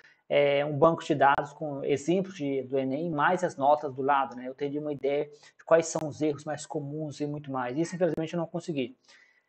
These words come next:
É, é, então, assim, é, é, essa, é, esse processo, né, de, de, de, é, é, de redação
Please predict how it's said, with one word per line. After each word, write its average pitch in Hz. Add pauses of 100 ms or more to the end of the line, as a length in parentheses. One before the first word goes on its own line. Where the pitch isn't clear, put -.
(180)
É, 135 (2500)
é, 139
então, 156
assim, 196 (1300)
é, 156
é, 139
essa, 147
é, 147
esse 196
processo, 170
né, 147
de, 135 (140)
de, 127 (100)
de, -
é, -
é, 135
de -
redação 151